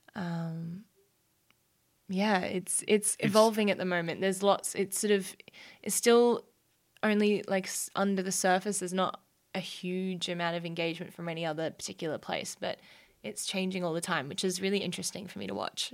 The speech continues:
Speaker 1: Yeah.
Speaker 2: Yes. Have you, have you sat down and thought about the fact that someone, someone in Brazil's actually right as we speak playing your music? Can,
Speaker 1: Yeah,
Speaker 2: can, can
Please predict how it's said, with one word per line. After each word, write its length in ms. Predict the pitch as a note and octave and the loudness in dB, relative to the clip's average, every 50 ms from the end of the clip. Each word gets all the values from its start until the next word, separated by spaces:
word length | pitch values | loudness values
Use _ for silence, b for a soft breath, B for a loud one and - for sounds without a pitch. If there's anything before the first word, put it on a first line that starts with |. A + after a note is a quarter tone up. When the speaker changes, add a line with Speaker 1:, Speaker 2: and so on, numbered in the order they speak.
| - - | -6 0
Speaker 1:
Yeah. 120 | B2+ B2+ | 2 2
Speaker 2:
Yes. 200 | A#2+ G2 F#2 - b b b b b b | 2 2 0 -8 b b b b b b
Have 120 | - E3 | 0 2
you, 160 | G3 A3 G3 - | 2 2 0 0
have 100 | - D#3+ | -2 -2
you 120 | F3+ G#3 G#3+ | -2 -2 -2
sat 200 | - - F3+ D3+ | 0 0 0 0
down 140 | C#3+ D3 C#3 C3+ | 2 0 0 0
and 60 | A#2 | 0
thought 140 | - C3+ B2 | 0 0 0
about 140 | A#2 A#2+ A#2 | 0 -2 -4
the 80 | A2+ G#2 | -4 0
fact 260 | - B2+ A2 - - | 2 2 2 0 -4
that 120 | C3 - | -14 -10
someone, 560 | - - B2+ A#2+ A#2+ A#2+ A#2 A2+ A2+ A2 G#2 - _ _ _ - | -6 -2 -2 -2 0 0 -2 -2 -4 -6 -8 -10 _ _ _ -12
someone 360 | - - C3+ B2+ B2+ B2 B2 | -6 -4 -2 -2 0 -2 -2
in 80 | A#2+ A#2 | -2 -2
Brazil's 500 | A2 A2+ G#2+ G#2 A2 A#2 A#2 A#2 A2 G#2 | -2 -4 -4 -4 -4 -2 -2 -4 -4 -6
actually 320 | C#3+ A#2+ A#2 - - A#2+ G#2+ | -8 -8 -8 -10 -10 -10 -10
right 320 | G2+ G#2 A#2+ A2 A2+ A#2+ | -4 -2 0 2 2 0
as 200 | G#2+ A2 - - | -2 -6 -10 -8
we 60 | - | -10
speak 400 | G#2 - - A#2 G#2+ G#2+ - - | -10 -8 -6 -6 -6 -6 -8 -12
playing 280 | - - B2 A2+ A2+ A#2 | -8 -6 -4 -4 -4 -4
your 100 | A2+ A2 | -6 -6
music? 500 | G#2 G#2 G#2 G#2 G#2 - E3 A3 G#3+ - | -6 -8 -8 -8 -8 -8 -10 -10 -8 -2
Can, 100 | - G#3 | 2 6
Speaker 1:
Yeah, 180 | A3+ A3+ A#3 A#3+ | 10 10 10 10
Speaker 2:
can, 140 | A#3+ - - - B3+ E4+ | 10 6 4 6 8 8
can 40 | D4+ | 10